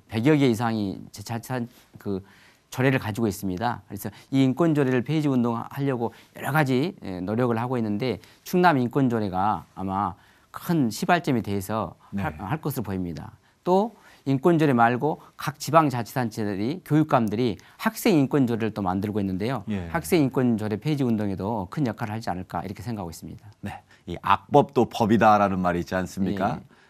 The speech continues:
Speaker 2: 그만큼 이 법은 우리 일상과 아주 밀접한 관련이 있다는 의미일 것 같은데 뭐 이 교회와 관련된 많은 지금 입법 조치를 하려고 시도하는데 그 법 제정의 의미 어떻게 보십니까?
Speaker 1: 예. 사실 법이란 것은 한번 만들어지면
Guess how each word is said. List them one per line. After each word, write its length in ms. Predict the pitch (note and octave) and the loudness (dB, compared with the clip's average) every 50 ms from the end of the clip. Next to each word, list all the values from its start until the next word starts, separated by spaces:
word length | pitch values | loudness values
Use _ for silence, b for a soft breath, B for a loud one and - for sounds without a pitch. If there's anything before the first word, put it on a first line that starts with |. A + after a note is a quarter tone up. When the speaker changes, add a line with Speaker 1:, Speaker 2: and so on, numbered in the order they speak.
| b b b - | b b b -8
Speaker 2:
그만큼 240 | - G#2 - - A#2 | -8 -6 -2 -2 -2
이 60 | A2 | -2
법은 380 | - - - A#2 A2+ B2 B2 | -2 0 2 2 4 4 4
우리 200 | A#2 A2 G#2 G#2 | 4 4 4 4
일상과 640 | G2+ G2+ G2+ F#2 - A2+ G#2 G2+ G2 F2+ F#2+ F#2 F2+ | 4 4 2 0 2 0 0 2 0 0 2 2 2
아주 140 | F2+ F2 F2+ | 0 -2 -2
밀접한 500 | E2+ G2 G2+ F#2+ - - - G2+ F2+ F2+ | 0 0 0 0 -2 -4 -4 -4 -4 -4
관련이 460 | - - - F#2+ G2 G2+ G#2+ G#2+ G#2+ G2+ | -6 -6 -2 0 2 4 4 4 2 2
있다는 320 | F#2+ - G2 F#2 F#2 F#2 | 0 0 -2 -2 -2 -2
의미일 260 | F#2 F#2 G2 F#2+ E2 | 0 0 0 0 0
것 140 | - G2 F2+ | -2 -4 -2
같은데 640 | E2+ F2 E2+ - - F2 D#2 D#2+ F2+ G2 G#2+ G2+ E2 b b b b b b b b b b b b _ | -2 -4 -6 -6 -10 -10 -6 -4 -4 -4 -4 -4 -8 b b b b b b b b b b b b _
뭐 120 | - - G#2 | -8 -4 -2
이 80 | A2 G2 | -2 -2
교회와 260 | - - A#2+ A#2+ B2+ | 0 2 2 4 4
관련된 280 | B2 B2 A2+ G#2+ A2+ G#2+ | 4 4 2 2 2 0
많은 460 | G2 F2+ - - - - A#2+ B2 B2 | -2 -4 -6 -10 -8 -4 0 0 0
지금 320 | - - - A2+ G#2+ A2 G2+ | 0 -2 -2 -2 0 2 2
입법 380 | G2 G2+ G2 - B2 A#2 - | 2 2 2 2 0 0 2
조치를 340 | - A2 G2+ - - G2+ G#2 | 0 -4 -4 -2 -2 -2 -2
하려고 280 | G2 B2 A#2+ A#2 A2+ A2 | -2 -2 -2 -2 -2 -2
시도하는데 800 | - - C3+ B2 A#2 A#2+ A#2 A2 G2 F#2+ F#2 F2+ F2 E2 E2+ - | -2 -2 -2 0 2 2 2 0 -2 -2 -4 -6 -8 -10 -12 -14
그 100 | - F2+ - - | -18 -18 -16 -10
법 280 | - - A#2 - - | -4 -4 -4 -4 0
제정의 380 | - C#3+ C3+ A#2 B2 A2+ G2 F2+ - | 2 2 4 4 4 2 2 2 2
의미 400 | A2 A2+ A2 G2+ F#2 D#2 D2 - - - | 2 2 4 2 2 -2 -6 -12 -12 -4
어떻게 340 | - F2 - - - G#2+ | -4 -4 -4 0 -2 -2
보십니까? 420 | F2 E2 D#2 - - - - - F2+ | -2 -2 -6 -10 -12 -14 -14 -12 -12
Speaker 1:
예. 80 | E2 D#2 - b b b b b b | -14 -16 -18 b b b b b b
사실 160 | - D3 C#3 | -4 -2 -2
법이란 440 | A#2 A#2 C3 C#3 D3+ D#3 D#3 D3 C#3 | -2 0 0 2 4 4 4 4 4
것은 380 | B2 B2 A#2 G#2 - - A2 G#2+ | 2 0 -2 -4 -4 -4 -4 -2
한번 200 | A#2+ D#3+ D#3 A#2+ | 0 0 0 2
만들어지면 600 | F#2 G2+ A#2 A#2+ B2+ B2 G#2 G#2 G#2+ G#2 F#2+ F2+ | 2 0 0 0 0 0 0 -2 -2 -4 -4 -6